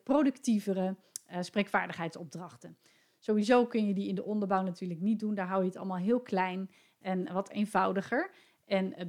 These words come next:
be-, hou je het bijvoorbeeld bij twee zinnen. "What do you see? I see a window."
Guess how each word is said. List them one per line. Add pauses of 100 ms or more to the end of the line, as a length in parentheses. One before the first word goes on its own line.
be-,
hou
je
het
bijvoorbeeld
bij
twee
zinnen.
"What
do
you
see? (100)
I
see
a
window."